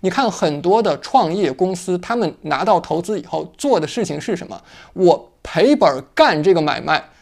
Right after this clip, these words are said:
我也要把市场给占领下来。现在这些大，大集团，它的那些资本就是拿来干这个事情的，就是要把美国住宅市场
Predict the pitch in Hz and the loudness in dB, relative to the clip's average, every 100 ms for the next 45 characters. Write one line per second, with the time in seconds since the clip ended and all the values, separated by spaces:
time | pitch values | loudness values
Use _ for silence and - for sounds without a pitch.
0 | _ 175 233 214 151 214 165 131 - - | _ 4 4 4 4 4 4 0 -4 -4
1 | 262 175 131 160 - - _ _ _ - | -2 -2 -6 -8 -10 -14 _ _ _ 2
2 | 302 170 139 120 143 117 - _ _ - | 4 4 -2 -4 -4 -4 -8 _ _ -20
3 | - - 294 190 240 151 - - 254 - | -6 0 2 2 0 0 -2 -2 0 0
4 | 202 185 - 233 175 - - _ - 240 | -2 -2 -2 -2 -4 -10 -20 _ 0 2
5 | 151 - 180 175 117 113 - - - _ | 0 -4 -6 -4 -6 -6 -16 -20 -20 _
6 | _ _ _ - - 233 196 151 - _ | _ _ _ -8 0 2 2 0 -4 _
7 | _ _ 220 190 214 208 - 247 202 - | _ _ 0 0 2 -2 0 -2 0 -4
8 | _ _ - 302 320 214 - 151 117 143 | _ _ -4 0 2 2 0 -6 -6 -4
9 | 139 170 - 294 143 - 156 147 220 156 | -4 -4 -2 -2 0 -2 -2 -2 -4 -6
10 | - - _ _ _ _ _ _ - - | -8 -14 _ _ _ _ _ _ -20 -20
11 | - 277 233 170 147 - _ - 220 175 | -6 -2 0 -2 -6 -10 _ -2 2 2
12 | 131 117 - _ - 160 127 147 151 - | 0 -6 -10 _ -2 -2 0 -4 -4 -4
13 | 285 196 139 120 147 208 165 - | 0 0 0 -4 -4 -4 -6 -6